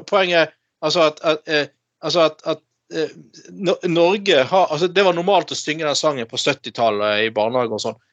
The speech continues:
men Norge i dag er selvfølgelig noe helt annet enn Norge på syttitallet. Og det, det er faktisk lov å bruke hodet og si at den sangen synger vi selvfølgelig ikke i barnehagen i dag. Vi bruker ikke den i barnehagen. Men det er forskjell på det å fjerne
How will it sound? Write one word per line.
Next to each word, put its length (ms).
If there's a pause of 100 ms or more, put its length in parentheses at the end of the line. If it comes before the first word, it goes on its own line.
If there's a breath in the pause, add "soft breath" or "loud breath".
(140)
men 180
Norge 260
i 60
dag 320
er 100
selvfølgelig 460
noe 80
helt 260
annet 300
enn 100
Norge 220
på 80
syttitallet. 500 (540)
Og 80
det, 160
det 80
er 80
faktisk 400
lov 320
å 80
bruke 340
hodet 360 (420)
og 120
si 160
at 140 (180)
den 220
sangen 420
synger 460
vi 100
selvfølgelig 720
ikke 220 (100)
i 60 (360)
barnehagen 560
i 80
dag. 160
Vi 160
bruker 380
ikke 160
den 180
i 40
barnehagen. 440 (480 soft breath)
Men 80
det 60
er 80
forskjell 260
på 160
det 140 (500)
å 120 (200)
fjerne 560